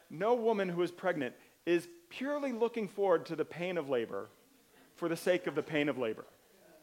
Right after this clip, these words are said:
You know? Am I wrong? I'm asking Annie, she said. Um,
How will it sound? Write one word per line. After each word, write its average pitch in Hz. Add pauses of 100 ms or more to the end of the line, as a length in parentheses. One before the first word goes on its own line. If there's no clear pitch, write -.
(580)
You 117
know? 120 (1800)
Am 127
I 117
wrong? 123 (3250)
I'm 135
asking 135
Annie, 110 (100)
she 120
said. 120 (880)
Um, 151